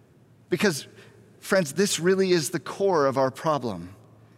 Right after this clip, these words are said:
When we put ourselves at the center of our lives, we invariably become deeply s-, selfish human beings. We start to cave in upon ourselves. We begin to self-destruct and implode, and we become incredibly small people.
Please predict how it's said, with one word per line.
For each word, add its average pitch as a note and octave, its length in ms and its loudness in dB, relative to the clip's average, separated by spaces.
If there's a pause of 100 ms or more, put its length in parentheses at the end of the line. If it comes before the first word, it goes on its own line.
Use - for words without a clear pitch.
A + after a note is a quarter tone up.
(520)
When E3 240 -2
we F#3+ 160 0
put A3+ 300 -2
ourselves D#3+ 580 0
at D3 140 -2
the D3+ 80 -4
center D#3 500 0
of C3 160 2
our B2+ 140 2
lives, A2 600 -6 (960)
we F3 260 0
invariably D3 880 0
become C3 420 -4
deeply C#3+ 360 -6
s-, - 300 -10
selfish - 520 -4
human G#2 300 -8
beings. F2+ 460 -14 (960)
We D3 320 0
start D#3 340 -2
to E3+ 120 -6
cave E3+ 560 0
in D#3 280 2
upon D#3 440 -2
ourselves. B2+ 840 -2 (300)
We D#3 120 2
begin D#3 340 2
to D3 100 0
self-destruct - 1600 -4
and C#3+ 200 2
implode, C3+ 580 0
and B2+ 80 0
we C3 80 0
become C#3 320 -4
incredibly D3 560 -2
small A#2 400 -4
people. F#2+ 480 -12